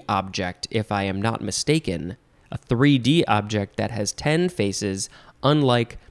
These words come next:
the decagon, which is a plane polygon. That's flat. It's on a plane. And that one is two D, two dimensions, not three dimensions, and that's got ten sides and ten angles.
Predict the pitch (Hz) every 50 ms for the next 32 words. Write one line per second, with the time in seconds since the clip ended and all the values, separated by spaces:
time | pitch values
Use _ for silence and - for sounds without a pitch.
0 | _ _ _ - - - 107 110 117 113 113 - - 110 104 123 131 131 - 104
1 | 98 110 117 165 190 143 98 92 92 101 120 131 - - _ _ _ _ - 117
2 | 110 - 113 110 101 98 - - - - - - - 135 151 165 180 190 202 202
3 | 185 151 127 110 101 - _ - _ _ - - 113 104 98 98 90 98 92 87
4 | 85 87 101 117 - - - - - 98 107 127 139 - - - - - - -
5 | _ - - - 117 117 101 - - - - 143 143 143 131 107 95 92 87 87
6 | 87 - _ _ _ _ _ _ _ _ - _ - 101 104 101 123 139 147 -
7 | 113 104 104 98 98 - 95 92 120 - - _ _ - - 190 202 208 208 190
8 | 135 123 104 98 92 90 95 101 - - _ _ _ - _ - - 175 196 208
9 | 208 214 185 151 120 110 107 101 92 - 107 98 90 98 117 131 139 - - -
10 | 151 165 180 180 175 135 113 107 101 101 92 - 95 95 95 95 - - - -
11 | - _ - 110 117 123 123 - - 107 - - - 135 135 135 139 131 135 -
12 | - - _ _ - - - - 127 117 113 107 107 104 104 - - 101 98 92
13 | - - 98 95 - - 117 113 104 87 69 58 - - - -